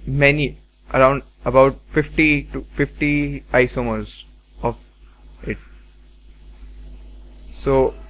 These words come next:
let's not go into all those. What you need is just N iso and neo,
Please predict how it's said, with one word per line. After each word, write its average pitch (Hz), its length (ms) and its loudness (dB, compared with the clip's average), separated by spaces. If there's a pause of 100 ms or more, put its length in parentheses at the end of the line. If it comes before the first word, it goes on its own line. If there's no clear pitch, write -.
(680)
let's 175 180 4
not 190 160 0
go 160 140 0
into 151 240 0
all 143 360 2
those. 135 380 -2 (440)
What 147 240 6
you 190 120 2
need 180 400 -2
is 151 200 -2
just 175 300 8 (120)
N 143 240 2
iso 135 560 4
and 147 240 -2
neo, 117 200 -2